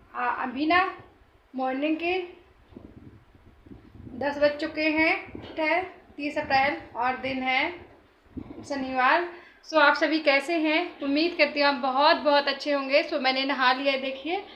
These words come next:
और बाल अभी गीले, आज मैंने सो-, सर धुल करके नहाया था क्योंकि ना बाथरूम वगैरह साफ़ की थी। सो बस सर धुला और थोड़ा सा मेकअप किया।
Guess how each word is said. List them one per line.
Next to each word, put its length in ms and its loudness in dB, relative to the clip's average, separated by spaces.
और 420 4
बाल 260 4
अभी 160 -4
गीले, 320 -2
आज 160 4
मैंने 200 -2
सो-, 280 -2
सर 280 0
धुल 180 -4
करके 280 -2
नहाया 320 2
था 140 0
क्योंकि 320 -4
ना 220 2
बाथरूम 420 2
वगैरह 340 2
साफ़ 400 -2
की 100 -8
थी। 200 -4
सो 160 -2
बस 280 0
सर 180 2
धुला 300 4
और 600 4
थोड़ा 180 0
सा 120 -4
मेकअप 320 -2
किया। 260 2